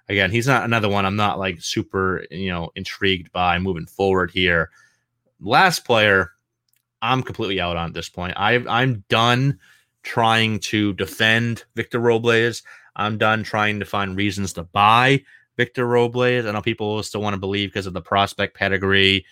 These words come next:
You know, he was a top five, top ten prospect for a few years and had, you know, all the tools were there to be a impact fantasy guy, twenty, thirty type with a good average.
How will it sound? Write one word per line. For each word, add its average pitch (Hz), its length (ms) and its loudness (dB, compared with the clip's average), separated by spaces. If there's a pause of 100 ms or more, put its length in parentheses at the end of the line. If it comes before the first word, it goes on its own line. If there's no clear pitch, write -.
(320)
You - 60 -14
know, - 20 -12
he 95 40 -8
was 90 100 -8
a - 20 -16
top - 260 -4
five, 95 340 0
top 92 240 -4
ten 95 180 -6
prospect 95 460 -2
for 95 140 -4
a 87 60 -4
few 101 220 -8
years 95 640 0
and 87 180 -6 (320)
had, 98 260 -2
you 90 60 -8
know, 98 340 -4
all 101 220 -2
the 80 100 -14
tools 135 520 2
were 120 140 2
there 113 300 4
to 107 80 0
be 104 180 0
a 95 260 -2 (120)
impact 107 540 -4
fantasy 104 360 -6
guy, 101 460 2
twenty, 98 340 -6
thirty 95 380 -4
type 92 340 -6
with - 80 -20
a - 40 -20
good 90 160 -6
average. 90 580 -2